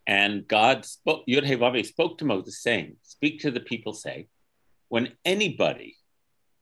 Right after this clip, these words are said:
whether you or your posterity, who is either defiled by a corpse or is on a long journey, would offer a Passover sacrifice,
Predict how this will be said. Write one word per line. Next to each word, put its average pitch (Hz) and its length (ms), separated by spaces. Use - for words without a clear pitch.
whether 110 200
you 139 260
or 185 120
your 139 120
posterity, 117 760
who 131 120
is 120 120
either 120 300
defiled 147 920
by 120 140
a 120 100
corpse 113 440
or 107 120
is 110 140
on 117 140
a 110 40
long 113 500
journey, 123 400
would 110 160
offer 123 260
a 120 60
Passover 123 580
sacrifice, - 800